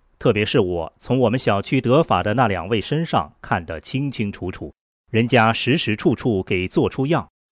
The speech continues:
对大法，对大法弟子，你不佩服不行。”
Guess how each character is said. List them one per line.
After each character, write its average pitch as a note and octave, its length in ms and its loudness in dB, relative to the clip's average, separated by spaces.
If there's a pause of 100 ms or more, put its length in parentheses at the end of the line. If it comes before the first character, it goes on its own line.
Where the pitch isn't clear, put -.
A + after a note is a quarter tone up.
对 C3 180 6
大 C3+ 220 4
法， F2+ 240 0
对 B2+ 220 0
大 D3 180 4
法 A2+ 160 2
弟 D3 160 4
子， G2 340 -6 (140)
你 G#2 220 -2
不 A2+ 200 0
佩 D#3+ 320 -2
服 F2+ 240 -10
不 F3 140 -2
行。” - 380 -8